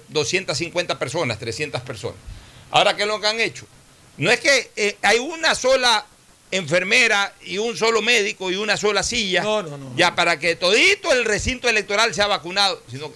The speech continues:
Speaker 1: hay varias
Speaker 2: Claro.
Speaker 1: mesas. Lo que pasa es que en lugar de que haya, eh, eh, hayan tres, por cada tres o cuatro mesas electorales,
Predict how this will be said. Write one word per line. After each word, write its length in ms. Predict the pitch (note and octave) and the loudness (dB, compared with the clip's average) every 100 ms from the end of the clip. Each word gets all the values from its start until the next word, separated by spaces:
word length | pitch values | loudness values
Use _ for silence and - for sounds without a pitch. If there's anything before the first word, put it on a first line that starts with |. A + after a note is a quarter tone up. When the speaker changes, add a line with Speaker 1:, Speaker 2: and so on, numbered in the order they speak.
| - | -2
Speaker 1:
hay 140 | C#3 | 0
varias 380 | D3 D#3+ G3 E3+ | 2 2 2 0
Speaker 2:
Claro. 120 | G3+ | -2
Speaker 1:
mesas. 220 | C#3 C#3 - - - - | -2 -6 -12 -20 -20 -6
Lo 140 | C4 | -2
que 80 | D4 | 0
pasa 480 | - C#4 G#3 A#3+ - | 2 2 2 -4 -4
es 180 | G3+ G3+ | -2 -2
que 240 | - G#3 - _ _ _ | 0 -2 -2 _ _ _
en 160 | G3 G#3+ | -2 0
lugar 400 | G#3 A#3+ C4+ B3+ | 2 4 4 4
de 180 | A3+ - | 0 0
que 360 | F#3+ F#3 F3+ - | -2 -2 -4 -2
haya, 480 | G3+ A3+ G#3+ G#3 - | 0 2 0 0 -4
eh, 180 | F3 F3 | -6 -4
eh, 200 | D#3+ D#3+ | -4 -2
hayan 320 | - G3+ G3 F3 | 0 0 0 0
tres, 280 | G#3+ A#3 G3+ - | 2 2 0 -10
por 140 | F3 D#3 | -12 -2
cada 260 | G#3 A3 | 0 0
tres 140 | A3+ A#3+ | 2 2
o 140 | A3+ | 2
cuatro 280 | A3+ A3+ A3 | 0 -4 -4
mesas 300 | A3 G#3+ A3 | -6 -2 -2
electorales, 460 | G#3+ G#3+ G#3 G3 | -2 -2 0 2